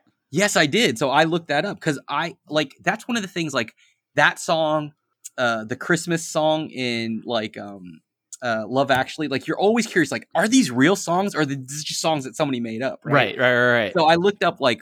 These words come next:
Speaker 1: the origins of it, and yeah, the guy from Fountains of Wayne wrote it. The
Speaker 2: Yeah.
Speaker 1: bassist, not even, like, yeah. And I
Speaker 2: It was
Speaker 1: like,
Speaker 2: the
Speaker 1: "That's"
Speaker 2: bassist, or was it?
Speaker 1: It's, it, it said the bassist on whatever site I looked at.
Speaker 2: I always thought it was,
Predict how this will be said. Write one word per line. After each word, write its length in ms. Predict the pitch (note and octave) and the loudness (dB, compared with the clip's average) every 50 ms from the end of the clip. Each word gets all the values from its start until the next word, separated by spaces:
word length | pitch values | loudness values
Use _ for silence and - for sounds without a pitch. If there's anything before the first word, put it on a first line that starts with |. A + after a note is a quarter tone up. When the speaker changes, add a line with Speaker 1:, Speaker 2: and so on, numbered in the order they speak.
| - G2+ | -6 -6
Speaker 1:
the 140 | A#2+ C3+ - | -4 -4 -2
origins 500 | - C#3 E3 F#3 E3+ B2+ B2 A2+ A2 A2+ | 0 2 2 2 2 0 -4 -6 -4 -4
of 120 | A#2 G#2+ G#2+ | -4 -4 -4
it, 60 | - - | -4 -4
and 100 | B2+ C3 | -2 0
yeah, 120 | F3 F#3+ D3+ | 0 0 0
the 120 | A#2+ A#2+ | 0 -2
guy 240 | G2+ - C#3 D#3 E3 | -2 0 0 0 0
from 260 | E3 - D#3+ C3 B2 | -2 -2 -6 -6 -6
Fountains 520 | - - _ - C3+ C3+ A2+ D3 C#3+ A#2+ B2 | -8 -8 _ -4 -4 -2 -4 -8 -8 -6 -6
of 120 | A2 G2+ | -8 -6
Wayne 400 | G2+ A2 A#2+ D#3+ D#3+ A#2+ G#2 F#2+ | -2 -2 0 0 -2 -2 -6 -8
wrote 220 | G2+ G#2 G2+ F#2+ F#2+ | -10 -12 -14 -14 -14
it. 100 | F#2 - _ _ | -16 -20 _ _
The 140 | B2 A2+ A2+ | -10 -4 0
Speaker 2:
Yeah. 160 | D3+ E3 - | 4 4 4
Speaker 1:
bassist, 420 | A3+ A3 - C3 A2 G#2+ - _ _ | 4 2 0 -6 -8 -10 -12 _ _
not 160 | D3 D3+ F#3 G#3+ | 0 0 0 0
even, 240 | G3+ F3 F3 E3 | 0 -2 -2 -2
like, 280 | D3+ C3 A#2 A2 A2 _ _ _ _ - | 0 0 -2 -2 -4 _ _ _ _ -4
yeah. 220 | C#3 B2 G2 F#2+ - _ _ _ _ _ _ _ _ _ _ _ _ | -2 -2 -2 -4 -10 _ _ _ _ _ _ _ _ _ _ _ _
And 20 | A#2 | -2
I 60 | A#2+ | 0
Speaker 2:
It 20 | E3 | 2
was 100 | F3 D#3 | 2 2
Speaker 1:
like, 100 | C#3+ C3 | 2 2
Speaker 2:
the 60 | - | 2
Speaker 1:
"That's" 140 | F#3 A3 - | 2 0 0
Speaker 2:
bassist, 260 | D4 C#4+ A#3 - - - - | -4 -6 -6 -8 -10 -8 -2
or 120 | - C#3+ C#3+ | 2 2 4
was 160 | C#3 C3+ B2 | 4 4 2
it? 200 | C3 B2 A2+ - _ _ _ _ _ _ _ | 2 0 -2 -4 _ _ _ _ _ _ _
Speaker 1:
It's, 200 | - D3+ - - - - | -6 -4 -4 -6 -2 0
it, 180 | D#3+ F#3+ - E3+ | 0 0 0 -2
it 80 | E3 - | -4 -2
said 160 | A3 A#3 A3 | -2 -2 -2
the 60 | E3+ | -2
bassist 420 | A#2+ B2+ C3+ C3+ C3 - A2+ G#2+ - - | -2 -2 -2 -2 -2 -4 -8 -10 -8 -8
on 260 | A2+ A2+ A2 G#2+ A2 | -8 -8 -8 -8 -8
whatever 300 | A2+ A#2+ B2 B2+ A2+ A2+ | -6 -4 -4 -2 -4 -4
site 280 | A2+ - A#2+ A2+ A2 - | -6 -8 -8 -8 -8 -8
I 100 | A2 A2+ G#2+ | -10 -12 -12
looked 280 | G2+ G#2+ - _ - | -12 -14 -16 _ -16
at. 160 | F#2+ - - - _ _ _ A#2 D#3+ | -16 -16 -18 -20 _ _ _ -6 -2
Speaker 2:
I 240 | D#3+ F#3 A#3+ C4+ | 0 2 4 4
always 240 | C4+ C4 A#3 G3+ - - | 4 4 4 2 2 2
thought 160 | F#3+ F3+ E3+ | 2 2 4
it 60 | D#3+ | 2
was, 340 | D3+ C3+ A#2+ G#2+ A2 - | 2 0 -2 -4 -8 -14